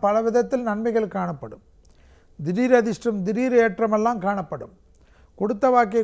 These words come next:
குடும்பத்திலும் வெளிவட்டாரத்தில் காப்பாற்றக்கூடிய உன்னதமான சூழ்நிலை மடி-, மனதிற்கு தெளிவை தரும். சுபவிரிய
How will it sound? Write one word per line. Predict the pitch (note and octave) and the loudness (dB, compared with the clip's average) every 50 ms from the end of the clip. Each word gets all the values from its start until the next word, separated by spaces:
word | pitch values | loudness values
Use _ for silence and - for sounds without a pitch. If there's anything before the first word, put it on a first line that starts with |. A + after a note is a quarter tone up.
| F3+ - | 0 -2
குடும்பத்திலும் | - B3 B3+ B3 A3+ F#3+ A#3 A#3+ A#3 A3+ G#3+ | -4 -2 0 -2 -2 0 -2 -2 -2 0 0
வெளிவட்டாரத்தில் | G#3+ A3 B3 B3 B3 A3+ G3 A#3 A3+ A3 G3+ G3 A3+ A3 G3 - | 0 0 0 0 0 0 2 2 2 2 0 -2 -2 -2 -2 0
காப்பாற்றக்கூடிய | G#3+ A3 G#3+ A#3 A#3 G3+ A#3 A3+ F#3+ G#3 G#3 G3+ G#3 G3+ G3 | 0 0 2 2 0 0 0 -2 -2 0 0 0 0 0 -2
உன்னதமான | G3+ G#3+ A3+ A3+ A#3 A3+ A#3 A3+ A#3 A#3+ - - | -4 -4 -2 -2 -2 -2 -2 -2 -2 -2 -4 -4
சூழ்நிலை | A3+ A3 G#3+ G#3+ G#3+ A3 A3+ A#3+ G#3 G#3+ G3+ F#3+ | -4 -4 -2 -2 0 0 -2 -2 -2 -4 -4 -4
மடி-, | G3 G#3 B3 B3+ A3+ G#3+ | -2 -2 -2 -2 -2 -4
மனதிற்கு | G3+ G#3 A#3+ A#3+ A#3+ A3+ F#3+ - B3+ F#3 - | -4 -4 -2 -2 -2 -2 -4 -8 -10 -4 -2
தெளிவை | G#3 A3 B3 B3 B3 A#3 E3 - | -2 0 0 0 -2 -4 -4 -4
தரும். | F#3+ - - - - _ _ _ _ _ _ _ _ _ _ _ _ _ - - _ _ _ - | -6 -8 -8 -14 -20 _ _ _ _ _ _ _ _ _ _ _ _ _ -20 -20 _ _ _ -4
சுபவிரிய | - G#3 G#3+ B3+ B3+ B3 B3 A#3+ | 0 4 6 8 8 8 6 4